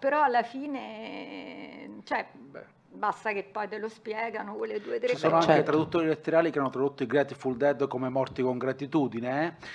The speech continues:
Speaker 2: Quindi lasciamo perdere, diciamo,
Speaker 3: Vabbè.
Speaker 2: alcuni scendono di livello senza neanche volerlo.
Speaker 1: No, ma alcuni non sono proprio mai saliti di livello,
Speaker 2: <laughs> Esatto.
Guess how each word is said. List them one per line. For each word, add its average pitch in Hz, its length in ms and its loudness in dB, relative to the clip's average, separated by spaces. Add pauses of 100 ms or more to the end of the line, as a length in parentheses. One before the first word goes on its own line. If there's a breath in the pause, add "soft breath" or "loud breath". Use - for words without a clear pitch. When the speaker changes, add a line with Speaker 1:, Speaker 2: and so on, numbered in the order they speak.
(200 loud breath)
Speaker 2:
Quindi 139 540 0
lasciamo 151 360 -4
perdere, 127 720 0
diciamo, 131 300 -2
Speaker 3:
Vabbè. 165 120 4
Speaker 2:
alcuni 190 220 6
scendono 180 440 4
di 151 120 4
livello 165 440 8
senza 147 380 2
neanche 139 360 2
volerlo. 143 360 2
Speaker 1:
No, 226 80 10
ma 226 100 6
alcuni 302 380 0
non 220 200 -4
sono - 260 6
proprio 262 280 4
mai 240 220 0
saliti 247 460 -6
di 220 140 -10
livello, 208 320 2
Speaker 2:
<laughs> - 0 -
Esatto. 240 260 0